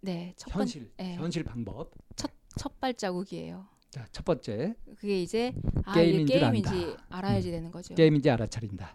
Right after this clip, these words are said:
Speaker 1: 네. 음. 그래서 게임
Speaker 2: 게임인 줄 알-, 알아차리는 거는 어-, 어떨 때 "아, 이게 게임이구나." 하고
Speaker 1: 이게
Speaker 2: 알 수 있을까요?
Speaker 1: 지속적이고 반복적으로 계속되고 결과는 서로 나쁜 결과로 이렇게 이어지면서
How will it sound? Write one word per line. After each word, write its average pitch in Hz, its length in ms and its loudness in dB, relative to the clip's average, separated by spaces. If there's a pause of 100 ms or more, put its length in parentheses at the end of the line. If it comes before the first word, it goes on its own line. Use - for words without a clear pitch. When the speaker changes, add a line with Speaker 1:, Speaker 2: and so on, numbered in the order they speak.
Speaker 1:
네. 185 360 -2 (460)
음. 208 120 -12 (420)
그래서 208 380 -4 (600)
게임 196 160 -4
Speaker 2:
게임인 208 360 10
줄 180 140 8
알-, 131 220 6
알아차리는 131 560 2
거는 170 260 2 (320)
어-, 120 100 0 (200)
어떨 165 280 0
때 123 220 -2
"아, 127 100 2
이게 131 180 4
게임이구나." 139 540 2
하고 110 500 -2 (200)
Speaker 1:
이게 220 200 -2
Speaker 2:
알 113 60 4
수 131 80 2
있을까요? 208 320 2
Speaker 1:
지속적이고 196 520 2
반복적으로 180 680 -4
계속되고 185 800 -4 (420)
결과는 202 460 2
서로 269 260 -2
나쁜 226 480 -8
결과로 175 580 -6
이렇게 - 180 -14
이어지면서 185 920 -6